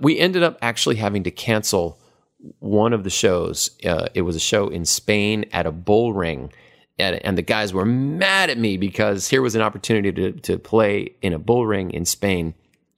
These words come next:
And, uh, and we had to cancel it because of, of my eye. Ironically, R C R would end up having a really great career in Spain all through the,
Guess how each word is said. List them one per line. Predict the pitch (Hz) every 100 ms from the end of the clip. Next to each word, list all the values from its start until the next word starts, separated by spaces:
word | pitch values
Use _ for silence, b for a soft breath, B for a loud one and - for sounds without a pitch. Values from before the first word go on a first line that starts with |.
| _
And, | 101 85 85 82
uh, | 80 80 80 - _ _ _ _ _ _ _ _ _ _
and | 110
we | 107
had | 101
to | 95
cancel | - 90 -
it | -
because | 85 - 90 87 -
of, | - 78 -
of | 82
my | 80 82
eye. | - 95 65 - B B -
Ironically, | 120 113 147 190 175 98 87 - B B B
R | 113
C | 117 - 120
R | 110 104
would | 104 -
end | 123 139
up | 113 107 -
having | - 131 123 104 -
a | 113
really | 120 135 135
great | 104 120 117
career | - 107 113 143 123
in | - 95
Spain | 90 - 87 85 87 -
all | - 101
through | 101 101 92
the, | 87